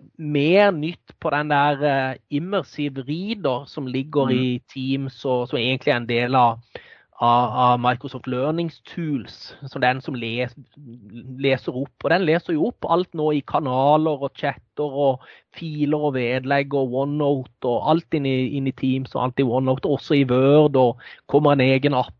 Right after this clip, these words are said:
Speaker 1: på den. Så, så en lite slag for den er det gjort i det siste. Det er jo flott for an-, for, ja, for, eh,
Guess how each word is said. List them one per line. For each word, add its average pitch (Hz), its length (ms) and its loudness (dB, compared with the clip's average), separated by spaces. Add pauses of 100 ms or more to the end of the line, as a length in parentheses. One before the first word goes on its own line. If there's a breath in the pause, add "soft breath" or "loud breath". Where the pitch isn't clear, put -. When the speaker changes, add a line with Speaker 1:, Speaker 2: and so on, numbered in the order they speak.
Speaker 1:
på - 120 2
den. 110 240 -2
Så, 135 440 0
så - 120 -10
en 139 100 -6
lite 139 260 -8
slag 170 440 2
for - 140 -4
den 180 200 0
er 202 80 0
det 151 140 -4
gjort - 280 -8
i 131 60 -2
det 127 140 -6
siste. - 420 -8
Det 127 40 4
er 131 120 4
jo 143 40 -4
flott - 460 -4
for 127 280 -2
an-, 123 260 -4
for, 123 240 -2 (640 loud breath)
ja, - 80 -4 (1200 soft breath)
for, 135 380 2
eh, 120 600 0